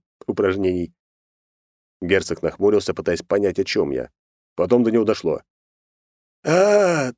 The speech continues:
так ты про Андросова?» «Да, его высочество ещё тот живчик».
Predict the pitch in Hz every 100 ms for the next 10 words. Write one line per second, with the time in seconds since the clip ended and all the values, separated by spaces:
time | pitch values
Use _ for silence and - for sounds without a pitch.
0 | - 170 156 214 185 196 190 185 202 214
1 | 165 120 101 82 _ _ _ _ _ _
2 | _ 117 175 240 - _ - 156 190 160
3 | - 160 - 127 101 _ _ - 180 175
4 | 170 139 104 - -